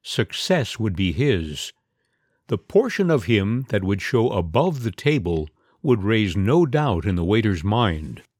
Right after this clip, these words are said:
A roasted mallard duck, thought Soapy, would be about the thing, with a bottle of Chablis, and then Camembert, a demitasse, and a cigar.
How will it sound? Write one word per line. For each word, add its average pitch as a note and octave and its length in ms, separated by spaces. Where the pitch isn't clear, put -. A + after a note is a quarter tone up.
A G#2+ 120
roasted G2 520
mallard F2+ 480
duck, D3+ 380
thought D3+ 300
Soapy, C3+ 480
would E3 280
be F#3+ 300
about D3 420
the C#3 120
thing, E2 560
with E3+ 120
a A#2+ 80
bottle G2+ 260
of F2 140
Chablis, C#3 920
and F#3 220
then F3+ 460
Camembert, G2+ 960
a C3+ 80
demitasse, D3 920
and C#3 180
a C3+ 60
cigar. G#2+ 720